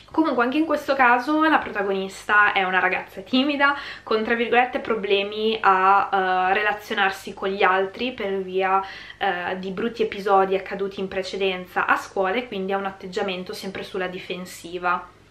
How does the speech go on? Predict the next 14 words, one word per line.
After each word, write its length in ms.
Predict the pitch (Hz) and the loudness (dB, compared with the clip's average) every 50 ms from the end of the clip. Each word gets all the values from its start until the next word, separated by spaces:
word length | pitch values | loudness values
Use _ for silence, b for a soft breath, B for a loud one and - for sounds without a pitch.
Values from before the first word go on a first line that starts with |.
| _ B B B B B | _ B B B B B
Da 100 | B 214 | B 2
notare 340 | 220 247 269 330 339 320 254 | 4 4 4 4 4 4 2
come 200 | 226 220 220 208 | 2 0 -4 -4
io 180 | 214 202 240 254 | -4 -4 -2 0
mi 120 | 247 202 | 2 2
rispecchiassi 640 | 190 190 - - 208 196 - - 214 220 - - 202 | 2 0 -2 -6 -6 -6 -4 -4 -6 -6 -6 -6 -4
veramente 520 | 185 185 196 220 247 277 320 330 330 247 | -2 0 0 2 2 2 0 0 -2 -4
<laughs> 0 | |
tanto 380 | 233 - - - 247 240 233 240 | -4 -4 -2 -2 -2 -2 -2 0
in 120 | 226 226 | -2 0
questo 380 | 220 - 269 269 - - 220 220 | 0 -2 -2 -2 -2 -2 -2 -2
tipo 340 | - 208 214 214 - 208 202 | -4 -6 -10 -10 -6 -4 -4
di, 200 | 196 196 196 196 | -2 -2 -2 -2
eh, 60 | 202 | -4